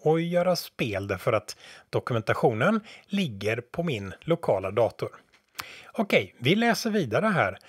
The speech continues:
Adds a force to the rigid body. Jag använder den på det här sättet. Jag säger add force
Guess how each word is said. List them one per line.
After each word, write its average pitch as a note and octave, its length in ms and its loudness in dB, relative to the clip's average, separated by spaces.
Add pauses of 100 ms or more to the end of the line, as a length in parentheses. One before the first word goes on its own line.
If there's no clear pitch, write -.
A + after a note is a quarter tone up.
(280)
Adds G3 420 2
a F#3 60 -2
force F3+ 580 0
to E3 140 0
the D#3+ 80 0
rigid A2 420 -2
body. B2+ 380 2 (460)
Jag C3 320 4
använder B2 1040 2
den C3+ 320 0
på C#3+ 120 0
det - 80 -2
här F3+ 280 0
sättet. - 640 -2
Jag A2+ 120 0
säger G#3 440 -2 (100)
add A2+ 380 0
force F3+ 800 2